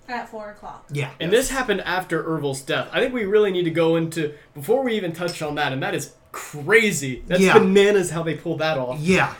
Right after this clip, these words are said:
Speaker 3: But we also have to understand the reason why this is a big deal is that Ervil ends up getting apprehended by the police and is convicted of life in prison. Eventually, um, people start testifying against him.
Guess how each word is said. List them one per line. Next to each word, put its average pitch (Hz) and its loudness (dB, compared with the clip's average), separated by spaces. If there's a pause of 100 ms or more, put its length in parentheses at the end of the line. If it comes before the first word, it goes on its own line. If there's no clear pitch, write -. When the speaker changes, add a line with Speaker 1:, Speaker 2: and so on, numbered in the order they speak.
(120)
Speaker 3:
But 190 -2 (140)
we 180 4
also 269 4
have 214 -4
to 220 0
understand 196 2
the 156 -2
reason 262 0
why 226 0
this 190 -4
is 165 -4
a 170 0
big 147 -4
deal 170 -2 (200)
is 165 -2
that 165 -2 (180)
Ervil 247 4
ends 196 -2
up 180 0
getting 175 0
apprehended 160 -4
by - -4
the 143 -6
police 139 -6
and 156 -8
is 147 -6
convicted 170 -4
of 147 -2
life 151 -2
in 131 -6
prison. 135 -6
Eventually, 135 -4 (380)
um, 139 -2
people 247 -2
start 220 -2
testifying 170 -2
against 135 -6
him. 107 -14